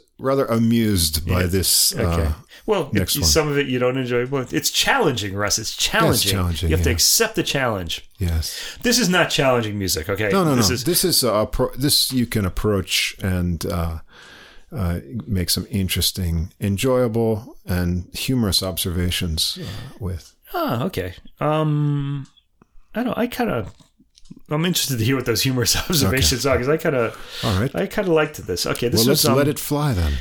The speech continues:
Speaker 2: this is from the, uh, Chinese composer, Chinese, I guess, American composer. Uh, he was born in China, Bright Sheng. Okay, um, it's his violin concerto, another violin concerto called Let Fly, which is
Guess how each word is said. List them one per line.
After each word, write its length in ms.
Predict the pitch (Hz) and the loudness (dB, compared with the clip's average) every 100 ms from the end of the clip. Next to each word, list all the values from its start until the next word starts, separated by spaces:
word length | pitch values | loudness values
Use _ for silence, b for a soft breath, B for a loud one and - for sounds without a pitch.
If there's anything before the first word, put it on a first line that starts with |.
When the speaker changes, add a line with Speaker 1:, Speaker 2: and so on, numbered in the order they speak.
| - | -4
Speaker 2:
this 180 | - 180 | -2 0
is 80 | 214 | 0
from 240 | - 151 | 2 2
the, 300 | 135 120 113 | 2 2 4
uh, 440 | 107 104 101 101 101 - - - | 2 2 2 0 -2 -6 -18 -18
Chinese 520 | - - 127 135 180 - | -6 -2 0 0 0 0
composer, 480 | - - 90 101 | -2 -2 -2 -2
Chinese, 520 | 95 - 123 123 117 110 | -2 -2 0 0 0 0
I 60 | |
guess, 200 | 107 107 | 0 -2
American 680 | - 101 104 127 156 90 85 | -2 -2 0 0 0 -2 -6
composer. 580 | 80 92 82 85 92 107 - B B B B | -4 -4 -4 -4 -4 -6 -8 B B B B
Uh, 80 | 92 | -2
he 60 | 107 | -2
was 120 | 92 | -2
born 280 | 87 127 120 | -2 0 0
in 60 | |
China, 340 | 80 87 101 107 | -2 -4 -4 -6
Bright 340 | 92 104 143 - | -4 -2 -2 -2
Sheng. 640 | - - 131 92 82 80 82 B - | -2 0 -2 -2 -4 -4 -6 B -10
Okay, 380 | 98 - 101 135 - B B B B B B B - | -10 -4 -4 -4 -8 B B B B B B B -6
um, 760 | 101 101 101 101 101 101 104 - | -4 -2 -2 -2 -2 -2 -4 -4
it's 180 | 107 | -2
his 180 | 113 104 | 0 -2
violin 460 | 90 113 135 131 131 | -2 -2 0 0 0
concerto, 460 | - - 117 135 | -2 0 0 0
another 260 | 90 107 117 | -2 0 -2
violin 360 | 101 95 92 90 | -2 -2 -2 -2
concerto 440 | - 101 98 120 | -4 -2 0 0
called 260 | 120 95 90 | -2 -4 -2
Let 280 | 92 117 - | -2 -2 -2
Fly, 560 | - 95 90 113 165 - B B B B B - | -4 -2 0 0 -2 -6 B B B B B -6
which 260 | 101 - | -4 -2
is 640 | 98 98 90 - - - | -2 0 0 2 0 -2